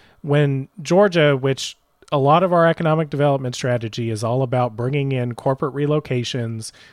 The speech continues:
We're a magnet for business growth and a magnet for small business development, and particularly for Governor Kemp, who has this Georgians First committee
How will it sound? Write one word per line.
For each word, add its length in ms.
We're 180
a 60
magnet 480
for 140
business 400
growth 500
and 140
a 40
magnet 380
for 140
small 220
business 340
development, 600
and 140
particularly 420
for 160
Governor 300
Kemp, 340
who 120
has 240
this 180
Georgians 400
First 320
committee 500